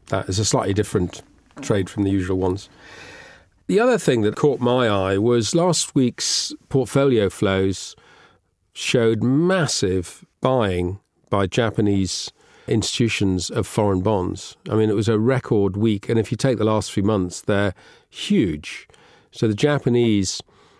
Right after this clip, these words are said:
at the time when their currency's been strengthening, have been piling into foreign bonds in a big way, and no doubt have been partly responsible for the incredible rally in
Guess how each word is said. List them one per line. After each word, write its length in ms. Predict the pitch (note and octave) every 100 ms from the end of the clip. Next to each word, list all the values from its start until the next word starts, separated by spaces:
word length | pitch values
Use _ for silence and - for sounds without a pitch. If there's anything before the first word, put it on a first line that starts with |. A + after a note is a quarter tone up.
| _ -
at 120 | B2
the 80 | A2
time 280 | - E3 D#3
when 120 | B2+
their 120 | A#2+
currency's 600 | A2 - C#3+ B2+ - G2+
been 240 | - G#2+ G2
strengthening, 880 | - - B2+ C#3+ D3+ G2+ F#2 F#2 F#2 - _
have 160 | - G2
been 200 | A2+ G#2+
piling 680 | - - G3 E3 F#2+ E2+ E2
into 220 | G2+ F#2
foreign 340 | - A#2 G#2 F2+
bonds 580 | A2 A2 F2 E2+ - - _ - - -
in 100 | A2
a 40 |
big 200 | G2+ B2
way, 420 | G#2 A2 F#2 F2 - _ _ -
and 180 | G2+ A2
no 140 | B2
doubt 420 | A2+ A2 G2+ F#2
have 180 | G#2+ F#2
been 360 | G#2+ G2+ G2 - - -
partly 300 | B2+ A2+ G2+
responsible 680 | F#2 - A2+ A#2+ - F2+ F2
for 140 | -
the 120 | F#2
incredible 400 | F#2 - G#2+ F2+
rally 440 | F2+ G2+ G2+ F2+ - _ _ _ -
in 400 | F#2+ F#2+ F#2+